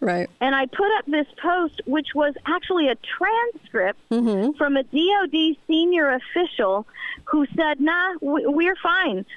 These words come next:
Speaker 2: We dele-, we have authorized funding, more authorized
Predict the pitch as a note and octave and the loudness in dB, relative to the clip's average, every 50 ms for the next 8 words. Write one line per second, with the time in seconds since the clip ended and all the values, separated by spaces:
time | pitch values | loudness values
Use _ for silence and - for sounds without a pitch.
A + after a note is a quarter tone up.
0 | - _ - A3+ D4 E4+ F4 D4 E4 E4 F4+ F4+ E4+ E4 C#4+ - C#4 C4+ D#4 F4 | -20 _ -4 -2 0 0 0 0 0 0 0 2 0 0 0 0 0 0 0 2
1 | G4+ G#4 F#4 D#4+ C#4+ - D4 D#4+ E4+ F4+ - G4 F4 E4 E4 D#4 D4+ D4+ D4 D4 | 2 2 0 0 0 0 0 2 0 0 0 0 0 2 2 2 2 0 0 -2
2 | C#4 _ - - - - - D#4 D#4 D#4 D#4 D#4 D4+ D4 D4+ C#4+ - C4 C#4 C#4 | -4 _ -14 -20 -12 -6 -2 0 0 0 2 2 2 2 2 2 2 2 2 4
3 | E4 G4 A4+ A#4 A#4 - F4+ F#4+ F#4+ - G4 F4+ E4+ E4 E4 D#4 | 4 4 2 2 0 0 0 0 0 0 0 2 2 0 -2 -4